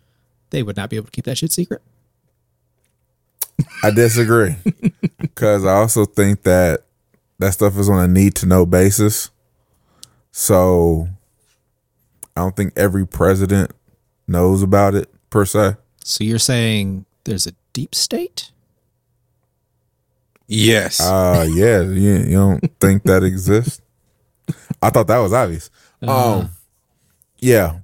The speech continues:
Speaker 2: but I think we talked about it on here before. I don't, I don't think aliens are little green people with bug eyes. I think they look like us.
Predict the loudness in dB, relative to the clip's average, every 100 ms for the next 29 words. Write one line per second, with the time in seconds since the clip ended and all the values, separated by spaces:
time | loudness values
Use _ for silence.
0 | -2 0 2 -2 -6 _ _ _ _ _
1 | _ -4 2 2 4 2 2 2 2 2
2 | 0 0 -2 0 -2 0 0 0 -4 -8
3 | -4 -2 -2 -4 -2 0 2 2 4 4
4 | 4 4 2 2 2 2 2 0 2 0
5 | 2 -2 -4 _ -2 0 2 2 0 -2
6 | -4 0 0 2 0 0 0 -2 -2 -4
7 | -8